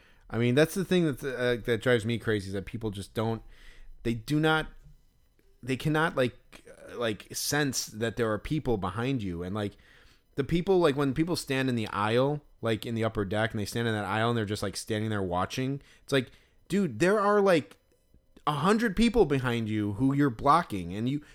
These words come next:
you can't sense that there's a hundred people behind you that you're blocking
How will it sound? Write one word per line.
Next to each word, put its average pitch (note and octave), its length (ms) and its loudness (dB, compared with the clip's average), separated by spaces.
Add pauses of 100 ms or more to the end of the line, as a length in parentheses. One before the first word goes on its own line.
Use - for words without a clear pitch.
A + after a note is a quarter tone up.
you E3 120 -2
can't A#3 280 2
sense E3+ 460 2
that E3+ 180 -2
there's D3 180 4
a C3 80 4
hundred C#3+ 400 2
people C#3+ 300 0
behind D3 380 0
you F3 160 0
that C3+ 120 2
you're B2+ 140 0
blocking B2 640 -2